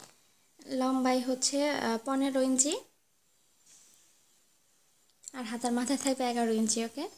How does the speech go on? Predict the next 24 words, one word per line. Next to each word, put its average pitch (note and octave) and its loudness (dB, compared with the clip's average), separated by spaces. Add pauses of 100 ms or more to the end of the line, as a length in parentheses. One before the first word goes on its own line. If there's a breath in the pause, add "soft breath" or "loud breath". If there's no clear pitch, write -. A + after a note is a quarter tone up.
(480 loud breath)
তো C#4 -10
দেখুন C#4 2
আমি C#4 4
উপরেরটা C#4 0
কেটে C4 -4
নিচ্ছি, C4+ 2
বডিটা। B3 -2 (4000 loud breath)
তো D4 -8
আমি C#4 2
এখানে C#4 0
সাড়ে C#4 2
সাত C#4 -2
নিচ্ছি, C#4 0
যেহেতু C4+ 4
আমি C4 2
এটাকে C4 -4
কলার B3+ -2
দেবো, C4 0
এর B3 6
জন্য B3+ 2
সাড়ে B3+ 0
সাত C4 -4
ইঞ্চি C4 0
নিচ্ছি A#3+ 0